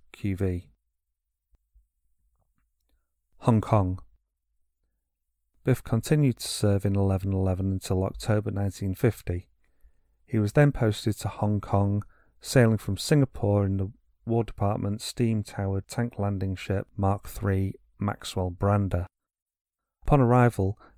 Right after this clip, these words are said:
Biff joined eighteen seventy-four Water Transport Platoon. Here, the duties he was allocated to perform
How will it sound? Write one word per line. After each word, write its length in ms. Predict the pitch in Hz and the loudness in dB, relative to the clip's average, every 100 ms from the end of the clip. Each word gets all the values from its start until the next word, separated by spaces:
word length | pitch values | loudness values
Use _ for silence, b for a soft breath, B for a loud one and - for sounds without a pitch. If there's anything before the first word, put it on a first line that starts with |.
| - | 2
Biff 200 | 123 - | 2 4
joined 280 | 110 104 - | 2 2 2
eighteen 360 | 127 - 104 | 0 2 -2
seventy-four 640 | - 101 95 - 101 101 | 0 -2 -4 -4 0 0
Water 320 | 95 113 107 - | 0 -2 -2 -4
Transport 640 | - 101 - 92 92 - | -2 -2 -2 -4 -4 -6
Platoon. 640 | - 95 - 95 92 92 _ _ _ _ _ _ _ _ _ _ _ _ _ _ _ - | -8 -6 -4 -4 -4 -8 _ _ _ _ _ _ _ _ _ _ _ _ _ _ _ 0
Here, 320 | 135 131 127 - | 6 6 6 0
the 100 | 104 | -2
duties 420 | 147 143 120 - | 0 -2 -2 -4
he 120 | 104 | -2
was 120 | 98 | -2
allocated 460 | - 127 - 104 - | 0 0 0 -4 -4
to 60 | - | -10
perform 560 | 101 - 107 104 104 | -10 -4 -2 -2 -4